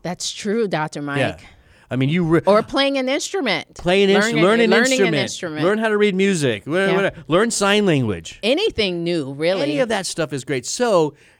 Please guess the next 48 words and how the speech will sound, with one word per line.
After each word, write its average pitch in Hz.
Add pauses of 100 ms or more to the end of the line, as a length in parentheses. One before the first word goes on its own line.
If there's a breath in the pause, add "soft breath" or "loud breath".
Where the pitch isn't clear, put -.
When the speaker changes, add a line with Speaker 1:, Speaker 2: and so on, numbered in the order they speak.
(120)
Speaker 2:
I 180
think 269
it's 185
just 202
about 143
keeping 185
you 170
stimulated. 135 (1080)
Right? 160 (100)
And -
Speaker 1:
I 233
Speaker 2:
that, 240
Speaker 1:
agree. 196
Speaker 2:
I 160
think 170
that's 156
what, 170
what 147
this 135
is. 202 (200 loud breath)
So 196
if 180
you 247
don't 202
like 170
your 139
job, 185
it's 147
not 220
saying 196
you 160
gotta 160
keep -
that 123
job. 131 (160 soft breath)
You 226
can 226
go 269
do 226
something 247
else. - (880)
Speaker 1:
Very 170
true. 160
Speaker 2:
I 151
just 135
think 208
it's 143
brain, 135